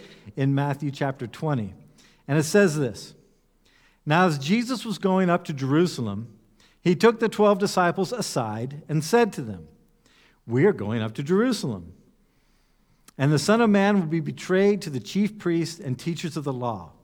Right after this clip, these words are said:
They will condemn him to death and will turn him over to the Gentiles,'" means the non-Jews, the Romans in this case, "'to be mocked and flogged and crucified. On the third day, he will be raised to life.'"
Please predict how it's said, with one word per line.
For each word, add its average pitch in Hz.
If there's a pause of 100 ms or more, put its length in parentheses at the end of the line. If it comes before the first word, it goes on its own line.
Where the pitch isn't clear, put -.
(600)
They 170
will 240
condemn 214
him 180
to -
death 131 (560)
and 165
will 175
turn 226
him 208
over 202
to -
the 131
Gentiles,'" 165 (280)
means 120
the 151
non-Jews, 151
the 117
Romans 123
in 117
this 110
case, 123 (640)
"'to 156
be 156
mocked 165
and 131
flogged 165
and 135
crucified. 120 (1400)
On 151
the 165
third 220
day, 190
he 185
will 180
be 151
raised 147
to 143
life.'" 107